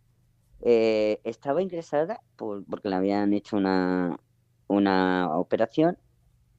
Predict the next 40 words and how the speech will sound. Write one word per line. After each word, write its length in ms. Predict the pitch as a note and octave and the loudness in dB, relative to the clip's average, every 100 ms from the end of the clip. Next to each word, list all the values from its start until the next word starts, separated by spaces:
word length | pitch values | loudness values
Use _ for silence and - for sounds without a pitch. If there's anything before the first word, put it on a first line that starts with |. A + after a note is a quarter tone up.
| _ | _
una 440 | - G#2 G#2 G2+ G2+ | -2 2 4 4 2
endoscopia, 560 | F#2+ G#2 - C#3 F3+ - | 2 0 0 0 2 2
y 40 | |
le 60 | A2 | 4
habían 160 | G#2 G#2 | 2 0
perforado 400 | F2+ - G#2 G2+ | -10 -6 -2 0
la 100 | G2 | 0
vejiga. 440 | F#2+ - G2+ F2 _ _ _ _ _ _ | -2 -4 -6 -6 _ _ _ _ _ _
Y 80 | - | -6
la 80 | A2 | -2
había, 240 | G#2 A2 | 0 -2
tuvieron 320 | A2 A2+ A2+ A#2+ | -2 0 0 0
que 80 | |
operar 340 | B2+ - C#3 D#3+ | 0 2 2 2
porque 340 | A#2 G#2 - | -6 -8 -10
cogió 300 | F#2 F2+ G#2 | -10 -8 -6
una, 840 | G2+ G#2 G2+ G2 F#2+ F#2 F2+ F2+ - | -4 -2 -2 -2 -2 -4 -6 -8 -10
una 280 | A2 G2+ G2 | -8 -8 -8
peritonitis 720 | G2+ G2 F#2 G2 G2+ - C#3 | -4 -2 -2 -2 -4 -4 -4
que 140 | A2+ | 0
la 100 | F2+ | 0
dejaron 320 | E2 - F2 | -2 -8 -10
sin 160 | - E2 | -14 -14
riñones. 540 | E2 G#2+ D#3 - - _ _ _ _ _ _ _ _ | -10 -8 -8 -8 -20 _ _ _ _ _ _ _ _
Entonces, 300 | - F2+ F2+ | -4 -2 0
cuando 180 | F2 E2 | -2 -2
yo 100 | E2 | 0
las 120 | F2 G2 | 2 0
conocí, 480 | G2+ A2 A2 A#2 | -2 -4 -2 0
me 100 | C#3+ | 2
habían, 440 | G#2+ E2 D#2+ D#2+ C#2+ | 0 0 -2 -2 -4
estaba 260 | - D#2 | -2 2
en 60 | E2+ | 4
la 80 | F2 | 4
uvi 160 | F#2 | 4
que 160 | A2+ G#2+ | 0 -2
creían 240 | F2 D#2 | -4 -8
que 80 | D2 | -10
no 100 | D2+ | -20
salía. 400 | - D#2+ F#2+ G#2+ | -12 -10 -10 -12